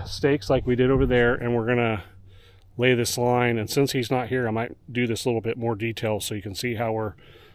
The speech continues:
guessing at what's sort of flat. Okay, we tried to string this, and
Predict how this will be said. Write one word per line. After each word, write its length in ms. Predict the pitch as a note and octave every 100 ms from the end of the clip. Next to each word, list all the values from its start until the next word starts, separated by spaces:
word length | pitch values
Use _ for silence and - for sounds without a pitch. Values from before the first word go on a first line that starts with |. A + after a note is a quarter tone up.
| _ - C3+ G#2+
guessing 400 | C3+ C3 C3 A#2
at 100 | -
what's 260 | A#2 B2
sort 420 | - - - B2
of 80 | A2
flat. 320 | - G#2 F#2 - - - - - - - - - - - - - - - - _ - - - -
Okay, 260 | D3 D#3 C3+
we 140 | C3+
tried 240 | - D3 C3+
to 80 |
string 380 | B2 - C#3+ C3
this, 340 | B2+ B2+ - -
and 440 | B2 A#2+ A#2 A#2